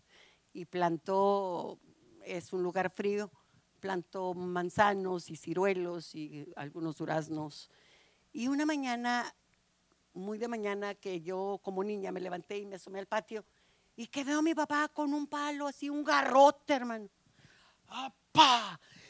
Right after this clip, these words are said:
Y da, pegándole a los árboles. Yo dije, "Mi papá se volvió loco, ¿qué pasó?" <laughs>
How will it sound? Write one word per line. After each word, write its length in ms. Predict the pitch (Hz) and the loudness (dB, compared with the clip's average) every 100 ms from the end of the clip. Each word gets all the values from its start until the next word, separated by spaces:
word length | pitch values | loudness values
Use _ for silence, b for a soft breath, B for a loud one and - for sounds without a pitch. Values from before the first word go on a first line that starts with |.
| - | -4
Y 360 | 294 277 262 | 0 2 2
da, 460 | 247 302 269 233 175 b b _ - | 8 10 10 4 -6 b b _ 4
pegándole 880 | 339 277 302 311 359 370 415 392 | 4 6 6 8 8 8 10 12
a 80 | 370 | 12
los 320 | 339 302 - | 12 8 4
árboles. 600 | 302 330 359 339 381 370 523 571 508 B B B B | 6 8 8 8 8 8 8 6 2 B B B B
Yo 100 | 339 | 8
dije, 220 | 349 370 | 12 12
"Mi 120 | 349 | 12
papá 260 | 339 302 320 | 12 12 10
se 140 | 330 | 12
volvió 340 | 330 339 277 302 | 12 12 12 12
loco, 520 | 294 277 - 311 269 | 12 12 12 8 8
¿qué 100 | 302 | 8
pasó?" 640 | 262 320 - 311 214 190 B B B B B | 10 8 8 8 8 6 B B B B B
<laughs> 360 | B - - | B -2 -8